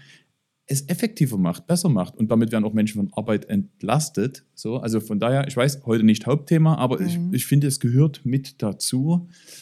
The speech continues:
Speaker 1: ähm, dass wir auch über so etwas reden. Und das dritte Thema ist logischerweise das Thema, ähm, Zuwanderung.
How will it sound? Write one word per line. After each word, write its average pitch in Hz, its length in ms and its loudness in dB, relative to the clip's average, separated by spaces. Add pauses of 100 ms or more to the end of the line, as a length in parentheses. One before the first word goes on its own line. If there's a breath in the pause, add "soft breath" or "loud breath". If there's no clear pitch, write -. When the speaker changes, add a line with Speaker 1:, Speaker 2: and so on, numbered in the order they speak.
(120 loud breath)
Speaker 1:
ähm, 117 320 0
dass 123 180 -6
wir 123 140 -4
auch 127 160 0
über 117 240 0
so 101 220 0
etwas 117 340 -4
reden. 131 360 -2 (260 loud breath)
Und 85 80 -4
das 87 160 -6
dritte 104 260 -4
Thema 90 340 -2
ist - 380 -6
logischerweise 80 840 -4
das - 220 -10
Thema, 85 520 -4
ähm, 78 440 -4 (180)
Zuwanderung. 87 800 -2